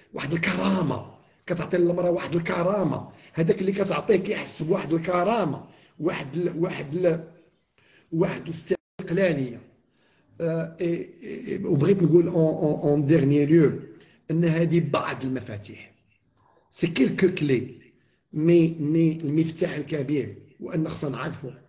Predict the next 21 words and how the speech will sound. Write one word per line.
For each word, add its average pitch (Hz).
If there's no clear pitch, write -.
حنا 175
المراوج 151
اللي 135
عايشه 139
بالموده 127
والرحمه. 101
انا 165
تنقول 170
لهم 165
دائماً، 170
انا 170
بوغ 165
موا، 170
آه، -
آه، 143
آه، 135
آه، -
آه، -
سبحان 160
الله 165
العظيم، 160